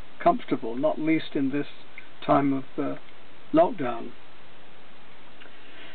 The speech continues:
But we remember the words of the Apostle Paul when he wrote to Timothy in Second Timothy three,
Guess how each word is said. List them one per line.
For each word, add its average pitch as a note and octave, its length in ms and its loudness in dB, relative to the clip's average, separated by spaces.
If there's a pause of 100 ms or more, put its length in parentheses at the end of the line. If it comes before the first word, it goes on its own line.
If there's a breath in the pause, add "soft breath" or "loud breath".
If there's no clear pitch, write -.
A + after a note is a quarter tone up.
But - 160 4
we F#3 140 10
remember F#3+ 360 6
the E3+ 100 6
words D#3+ 260 6
of D3 120 2
the D3+ 100 6
Apostle C#3+ 640 4
Paul C#3+ 300 6
when B2 120 2
he B2+ 120 6
wrote C#3 240 2 (200)
to C3 120 2
Timothy C#3+ 460 2
in C3+ 100 0
Second C3+ 380 0
Timothy C3+ 420 0
three, C#3 420 0